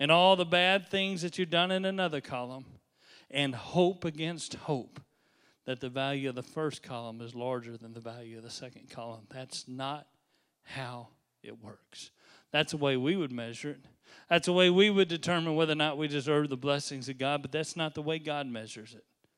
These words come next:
because our process completely leaves out his grace in our lives, and we need his grace.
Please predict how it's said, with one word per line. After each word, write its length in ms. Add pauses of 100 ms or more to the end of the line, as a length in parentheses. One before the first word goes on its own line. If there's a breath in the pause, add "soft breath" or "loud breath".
(600)
because 240
our 180
process 580
completely 600
leaves 380
out 320
his 160
grace 540 (600)
in 60
our 120 (200)
lives, 340 (1120)
and 160
we 200
need 340
his 200
grace. 560